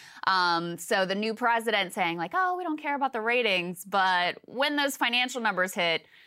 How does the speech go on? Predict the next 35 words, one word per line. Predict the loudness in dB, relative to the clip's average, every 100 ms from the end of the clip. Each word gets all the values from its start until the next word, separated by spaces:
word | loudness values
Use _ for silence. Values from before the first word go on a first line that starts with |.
| _ _ _
maybe | -2 0 0
changing | 0 0 0 -2
his | -4 -4
tune. | -2 -2 -2 -4 -2
Um, | 0
we | 2
also | 0 0
have | 0
Dan | 0 0
Marans | 0 2 0 -2 0
on | 0
the | -2
show. | -2 0
Been | 0
a |
while | 2 0
since | -2 -10
we | -4
talked | -2 -2
to | -2
Dan, | -4 -2
but | -4 -4
fantastic | -6 -2 -2 -2 -6
reporter. | -6 -4 -4 -2 -2
He |
was | -2
on | -2 -2
the | -2
ground | 0 0 0
in | -4 -2
Michigan | -2 -4 -2 0 0 -4 -16 -4
looking | -2 0 -2
at | 0
the |
elections | 0 2 0 0 -2 -2 -6